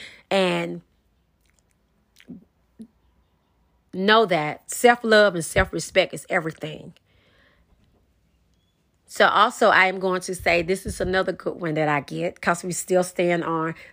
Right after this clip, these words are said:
the things that men say. "You mean to tell me you're single?" I'm like, "Yes, I am single, been single a while." "Well, you too pretty to be single. You must be crazy." "Why do I have to be crazy?"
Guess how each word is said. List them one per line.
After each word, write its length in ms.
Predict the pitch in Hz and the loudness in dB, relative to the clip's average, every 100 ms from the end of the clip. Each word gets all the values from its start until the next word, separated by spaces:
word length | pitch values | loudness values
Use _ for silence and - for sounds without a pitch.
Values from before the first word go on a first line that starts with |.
| - | -12
the 80 | |
things 360 | - 254 226 208 | -2 2 2 2
that 140 | 185 | 2
men 240 | 180 175 165 | 2 2 0
say. 440 | - - - 170 _ _ - - - _ _ - _ _ _ _ _ _ _ _ | -2 -4 -4 -10 _ _ -20 -20 -20 _ _ -20 _ _ _ _ _ _ _ _
"You 200 | 196 254 | 2 6
mean 160 | 311 285 | 6 6
to 80 | |
tell 240 | 277 311 277 | 4 6 6
me 100 | 262 | 4
you're 180 | 247 208 | 2 2
single?" 680 | - 302 349 320 330 349 - | 2 4 4 4 0 -2 0
I'm 180 | 269 285 | 2 6
like, 220 | 277 226 | 4 4
"Yes, 320 | 220 220 262 - | 6 6 6 2
I 160 | 233 254 | 2 2
am 120 | 277 | 0
single, 360 | - 190 190 | -4 -2 -2
been 180 | 202 202 | 0 -2
single 320 | 220 214 226 | -2 0 0
a 80 | 233 | 2
while." 380 | 196 170 151 165 - - | 2 2 2 -2 -10 0
"Well, 220 | 220 226 | 4 6
you 140 | 240 349 | 4 2
too 200 | - 269 | 0 0
pretty 300 | - 302 277 | 4 4 4
to 100 | 208 | 2
be 140 | 196 | -2
single. 320 | 175 240 220 | -2 0 2
You 140 | 202 233 | 2 2
must 320 | 214 208 - | 0 0 -4
be 80 | 190 | -6
crazy." 580 | - 214 180 - 147 156 - - | 0 2 0 -4 -8 -8 -16 0
"Why 180 | 196 269 | 4 4
do 140 | 285 | 4
I 60 | 254 | 2
have 200 | 247 233 | 2 0
to 60 | |
be 140 | 202 196 | -2 -4
crazy?" 540 | - 202 165 - 143 | 2 2 2 -4 -12